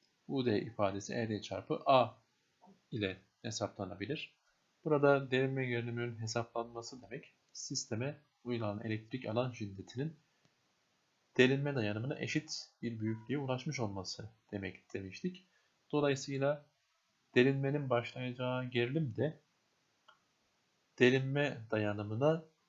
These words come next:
eşit olacak gerilim değeridir. Bizden istenen değer sisteme uygulanabilecek maksimum gerilim değerinin bulunmasıydı. Dolayısıyla burada yapacağımız işlem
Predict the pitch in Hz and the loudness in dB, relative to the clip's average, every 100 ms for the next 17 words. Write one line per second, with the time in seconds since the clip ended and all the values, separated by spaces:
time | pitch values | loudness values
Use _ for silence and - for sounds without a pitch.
0 | _ _ - - 156 - - 104 156 - | _ _ -6 -2 -2 -4 -6 -2 -4 0
1 | 139 135 131 104 95 95 92 - - 110 | 4 6 4 -2 -8 -12 -6 -8 -4 -2
2 | 139 143 139 139 135 135 135 151 - _ | -2 -2 -6 -8 -6 -4 -2 -4 -6 _
3 | _ - - - 127 131 131 123 - 127 | _ -14 -12 -6 -4 -4 -8 -10 -2 0
4 | 123 127 127 123 113 135 - 127 135 - | 2 2 2 0 -2 -4 -4 0 0 -2
5 | 123 135 117 113 117 139 131 98 95 98 | -10 -10 -4 -4 -2 -4 -4 -6 -8 -16
6 | _ _ _ _ _ 110 98 98 98 90 | _ _ _ _ _ -6 -4 -4 -6 -8
7 | - 95 156 - _ _ _ _ - 139 | -6 -6 -6 -8 _ _ _ _ 0 4
8 | 143 135 147 139 139 147 - 139 117 113 | 4 2 -2 -2 -2 -2 -6 -4 -2 -2
9 | 117 117 110 107 104 - - 147 160 | 0 0 0 0 -10 -12 -8 -4 -6